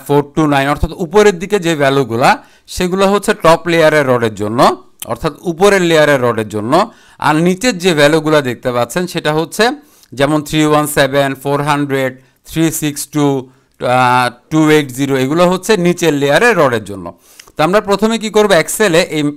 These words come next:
এই ভ্যালুগুলাকে লিখে নিব। তো আপনি একটু মাথায় রাখেন, ফোর এইট এইট, আমি একটু আমার মতো প্রথমে একটা কাগজে লিখে নিচ্ছি, আপনি আপনার মতো করবেন।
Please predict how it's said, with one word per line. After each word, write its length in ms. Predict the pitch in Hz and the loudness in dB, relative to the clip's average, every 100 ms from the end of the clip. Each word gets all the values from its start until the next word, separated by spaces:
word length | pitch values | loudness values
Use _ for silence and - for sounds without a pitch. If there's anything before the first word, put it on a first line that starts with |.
| - | -6
এই 140 | 135 | -4
ভ্যালুগুলাকে 640 | 127 127 151 170 202 208 | 0 0 0 0 0 0
লিখে 300 | 208 135 135 | -2 -4 -4
নিব। 200 | 123 113 165 - _ _ _ _ | -4 -2 -2 -4 _ _ _ _
তো 80 | 147 | 0
আপনি 200 | 151 165 | 0 0
একটু 160 | 165 196 | -2 0
মাথায় 320 | 170 170 190 | 0 0 0
রাখেন, 320 | 190 190 214 | 0 0 -4
ফোর 400 | 214 165 170 185 170 | -4 0 2 2 0
এইট 340 | 160 170 - | -4 -4 -6
এইট, 280 | 127 147 185 - _ _ - - | -8 -6 -8 -16 _ _ -20 -16
আমি 220 | 113 147 | -10 -8
একটু 240 | 160 - 170 | -8 -2 0
আমার 420 | 160 - 139 151 | 0 0 -2 -2
মতো 240 | 156 151 | -2 -6
প্রথমে 380 | 147 135 151 156 | -6 -8 -6 -6
একটা 180 | 143 143 | -6 -4
কাগজে 380 | 139 127 131 123 | -2 -2 -2 -6
লিখে 280 | 117 135 | -6 -4
নিচ্ছি, 440 | 143 131 - 185 285 _ _ - | -4 -6 -6 -6 -8 _ _ -10
আপনি 260 | 123 127 | -10 -6
আপনার 240 | 135 120 131 | -8 -6 -8
মতো 240 | 131 120 | -8 -10
করবেন। 440 | 127 117 123 175 | -10 -8 -6 -6